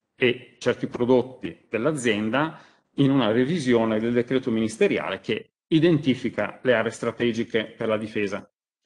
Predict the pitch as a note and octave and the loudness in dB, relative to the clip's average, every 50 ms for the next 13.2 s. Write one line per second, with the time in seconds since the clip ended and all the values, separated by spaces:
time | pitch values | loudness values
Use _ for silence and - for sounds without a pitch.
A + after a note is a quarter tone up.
0 | _ _ _ _ _ _ _ _ _ _ _ _ _ _ _ - - C3+ B2 - | _ _ _ _ _ _ _ _ _ _ _ _ _ _ _ -6 -2 -2 0 0
1 | B2+ A2 G#2 G#2 G2 F#2+ A2 G#2+ G2 F2+ F#2 F2+ F2 - - C#3 C3+ C3+ F3 F3+ | 0 0 0 0 -2 -2 -2 -2 -2 -2 -2 -4 -6 -4 -4 -2 0 2 2 0
2 | F3 - - - _ - - G2+ G2 - G#2 G2+ G2+ F#2 D#2 D2+ D#2+ G#2 C#3+ - | 0 -2 -8 -16 _ -8 -6 -6 -4 -4 -4 -4 -4 -4 -4 -6 -4 -4 -4 -4
3 | - - - _ _ _ _ _ _ - A2+ G2+ - - A2+ - - - - - | -6 -8 -16 _ _ _ _ _ _ -16 -14 -12 -10 -10 -10 -10 -10 -10 -6 -4
4 | A2 G2+ G2 G2 - - A2+ G#2 G2+ F#2+ F#2+ G2+ G2+ G2 G2 G#2 G2+ G2+ - - | -4 -4 -4 -6 -8 -12 -10 -8 -8 -8 -10 -12 -14 -14 -16 -16 -16 -16 -16 -14
5 | G2+ G#2 G2+ G2+ - - - - - - - - - - A2+ A2 - - - - | -12 -12 -12 -12 -12 -12 -14 -14 -16 -18 -20 -20 -14 -10 -8 -8 -8 -10 -12 -18
6 | - G#2+ G#2+ G#2 - - A#2 - - A#2 A2+ A2+ A2 A#2 A2+ B2+ A2+ A2 - - | -18 -18 -18 -12 -8 -8 -8 -6 -4 -4 -2 -2 -2 -2 -2 -2 -4 -6 -8 -14
7 | - _ _ _ _ _ - C3+ A#2+ A#2 A2 G#2+ G#2 - - - - A#2+ A2 B2 | -20 _ _ _ _ _ -4 -2 -2 0 0 -2 -4 -6 -8 -8 -6 -6 -6 -6
8 | A#2 - - A#2 A2+ A2+ A2 G#2+ - G#2+ G2+ G#2 G2+ G2 G2 F#2+ - - - _ | -8 -6 -4 -4 -2 -4 -4 -6 -6 -6 -6 -4 -4 -4 -4 -6 -10 -14 -20 _
9 | _ _ _ _ _ _ - - A2 - - - C#3 C3+ C3+ A#2+ A2 G#2 G2 F2+ | _ _ _ _ _ _ -6 -6 -6 -4 0 2 4 6 6 4 4 0 -4 -6
10 | - - C#3 C3 A#2+ A#2 A#2 A2 G#2+ - - - - D#3 E3 - - C3 A#2 A2+ | -2 0 0 2 2 2 0 0 0 -2 -4 -4 -4 -4 -2 -2 -4 -2 -2 -2
11 | A2 G#2+ - - - D3 - - F2+ E2+ F#2 A2+ B2+ - - - _ _ _ _ | -2 -4 -6 -6 -8 -6 -4 -4 -4 -2 -2 -2 -2 -4 -6 -14 _ _ _ _
12 | _ _ - - G#2 G#2 - - G#2+ F#2 F2 - - - - - G2 - - - | _ _ -2 -2 -2 -2 -2 -6 -6 -6 -8 -10 -12 -10 -8 -8 -10 -10 -12 -14
13 | - _ _ | -16 _ _